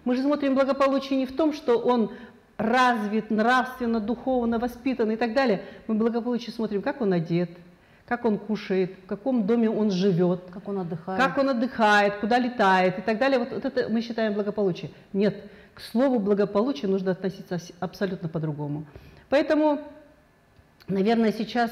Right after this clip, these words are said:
Speaker 1: э, приоритеты нужно просто акценты расставить, посмотреть, что есть проблемы как раз-таки в семьях, где вроде бы полное обеспечение, где все есть, где ребенку доступны все гаджеты,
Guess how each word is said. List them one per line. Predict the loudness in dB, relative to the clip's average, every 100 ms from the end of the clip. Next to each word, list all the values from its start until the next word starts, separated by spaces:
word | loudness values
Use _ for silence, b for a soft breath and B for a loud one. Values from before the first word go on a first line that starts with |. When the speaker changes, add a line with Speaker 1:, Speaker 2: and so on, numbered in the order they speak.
| 0
Speaker 1:
э, | 2 4 4 2
приоритеты | 2 2 0 -2 -2 0
нужно | 0 0 -2
просто | -2 -4 -4 -6 B -6
акценты | -6 -2 2 2 2
расставить, | 0 -2 0 0 0 -4 -10 B B B
посмотреть, | -4 -2 0 0 0 0 -2 -8
что | -8 0
есть | 0 2 -2 -2
проблемы | -2 0 2 2 4 2 B B -6
как | -2
раз-таки | 0 -2 -4 -4 -6
в |
семьях, | -4 0 2 4 2
где | 2 2
вроде | 2 0 0
бы | 0
полное | 2 2 4 2
обеспечение, | 0 -6 -10 -4 0 0 -2 -6 B B
где | 0 0
все | 0 2 2
есть, | 4 2 0 -2
где | 0 0
ребенку | 2 2 2 0 -2
доступны | -2 -4 -6 -2 -4
все | -2 -6
гаджеты, | 0 0 0 -4 -2 -4